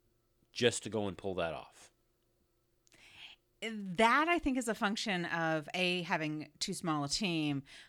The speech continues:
Speaker 2: but if you look at where they sit in the rankings, you know for a fact that, like, a Ferrari and a Mercedes are able to take whole teams and say, "No,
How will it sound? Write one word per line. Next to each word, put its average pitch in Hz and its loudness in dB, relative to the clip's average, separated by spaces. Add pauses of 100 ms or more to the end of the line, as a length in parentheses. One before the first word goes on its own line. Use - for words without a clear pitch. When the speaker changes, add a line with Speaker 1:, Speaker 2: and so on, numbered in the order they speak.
(120)
Speaker 2:
but 175 2
if 180 -6
you 185 -2
look 190 0
at 156 2
where 180 2
they 165 0
sit 165 -4
in 151 -4
the 143 -4
rankings, 160 -2 (340)
you 226 6
know 233 6
for 156 -4
a 143 -2
fact 170 4
that, 147 -4
like, 147 -4 (200)
a 170 -2
Ferrari 190 8
and 147 -2
a 147 -2
Mercedes 147 0
are 160 -2
able 165 -2
to 147 -10
take 147 -4
whole 220 -2
teams 160 -2
and 156 -6
say, 156 -2
"No, 156 0